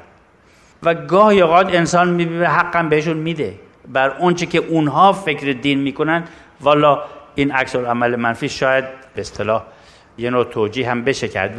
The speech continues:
ولی این باعث شده که نقش دین در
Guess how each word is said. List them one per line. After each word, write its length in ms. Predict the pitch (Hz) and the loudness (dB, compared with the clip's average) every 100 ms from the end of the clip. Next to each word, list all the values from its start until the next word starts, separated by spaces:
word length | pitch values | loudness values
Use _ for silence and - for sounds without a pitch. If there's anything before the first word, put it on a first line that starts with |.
| 127 | -2
ولی 320 | 202 202 135 - - - - | 0 2 0 -2 -12 -20 -8
این 240 | 202 202 160 | -2 -2 2
باعث 340 | 156 180 175 | 2 2 0
شده 200 | 160 147 | -2 -4
که 160 | 147 135 | -2 -2
نقش 640 | 135 156 214 226 - - | -2 -2 -2 -2 -6 -6
دین 360 | 110 104 87 90 - _ _ _ - | -6 -8 -10 -12 -20 _ _ _ -4
در 220 | 143 135 | -2 0